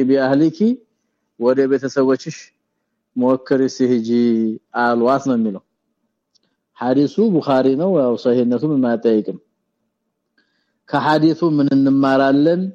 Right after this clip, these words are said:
ምን እንረዳለን ነው ማለብን። ስሟ ማን ነው? ሴትየዋ አነ እብነተል ጀውኒ ነው እዚህ ያለው። ሌላ ቦታ ላይ አነ ዐምረተ የሚል ሐዲስ አለ።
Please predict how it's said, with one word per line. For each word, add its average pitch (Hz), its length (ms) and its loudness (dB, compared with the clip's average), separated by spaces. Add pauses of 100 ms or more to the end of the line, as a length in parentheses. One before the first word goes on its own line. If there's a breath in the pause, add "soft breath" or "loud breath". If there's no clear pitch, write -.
(560)
ምን 139 240 2
እንረዳለን 120 1300 2
ነው 139 160 0
ማለብን። 104 500 -2 (2000)
ስሟ 143 260 -2 (140)
ማን 170 240 0
ነው? 220 120 2 (320)
ሴትየዋ 156 480 0 (1200)
አነ 143 320 0
እብነተል 147 460 0
ጀውኒ 147 280 0
ነው 170 120 2
እዚህ 131 160 0
ያለው። 110 260 -2 (720)
ሌላ 131 180 2 (120)
ቦታ 151 200 0 (140)
ላይ 190 140 2 (500)
አነ 151 320 0 (180)
ዐምረተ 143 580 0 (1400)
የሚል 131 320 0
ሐዲስ 135 300 -2
አለ። 110 220 -2